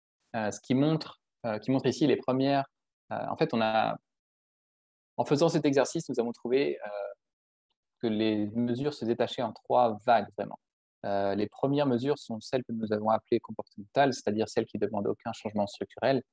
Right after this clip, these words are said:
que ce soit des mesures fiscales, que ce soit des mesures de comportement citoyen, n'importe quoi, des choses qu'on peut vraiment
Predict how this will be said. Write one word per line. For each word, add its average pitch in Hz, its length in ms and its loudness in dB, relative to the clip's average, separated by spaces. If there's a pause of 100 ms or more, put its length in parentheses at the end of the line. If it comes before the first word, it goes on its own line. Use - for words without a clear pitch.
(500)
que - 60 -20
ce - 80 -6
soit 107 220 0
des 98 100 -4
mesures 98 320 -4
fiscales, 101 380 -4
que 98 120 -6
ce 98 80 -12
soit 104 140 -2
des 104 100 -4
mesures 98 260 -4
de - 60 -12
comportement 104 680 -10
citoyen, 107 760 -4 (680)
n'importe 101 260 -8
quoi, 139 120 0
des 120 80 2
choses 139 200 -2
qu'on 113 140 -4 (100)
peut 123 340 4 (360)
vraiment 117 340 0